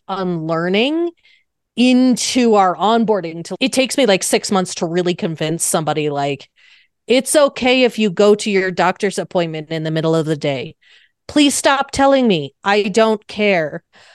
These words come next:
And so it's weird to watch it happen and to realize how bad it is <laughs> in most companies,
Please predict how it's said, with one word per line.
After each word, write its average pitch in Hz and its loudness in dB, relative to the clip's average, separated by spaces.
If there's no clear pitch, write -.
And 240 0
so 254 4
it's 262 0
weird 269 2
to - -2
watch 185 0
it 196 0
happen 214 -2
and 190 -4
to 202 0
realize 180 0
how 214 -2
bad 190 2
it 185 0
is 175 -4
<laughs> - -20
in 247 -2
most - 0
companies, 165 -8